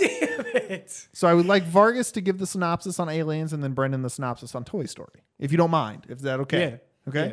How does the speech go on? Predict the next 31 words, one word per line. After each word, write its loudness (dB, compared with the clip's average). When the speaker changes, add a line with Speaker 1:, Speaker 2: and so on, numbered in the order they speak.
Speaker 3:
Yeah. -8
Speaker 2:
All -4
right. -10
Speaker 3:
Yeah. -20
Speaker 2:
So -12
go -2
ahead, -4
Vargas. -6
Speaker 3:
So 4
Aliens 2
is -6
the -6
sequel -8
to -8
Alien. -4
Uh, -8
i-, -6
if -8
you've -4
never -4
seen -10
the -8
movie 0
before, 0
it -8
involves, -6
uh, -10
Sigourney -10
Weaver, -6
Sigourney -2
Weaver -6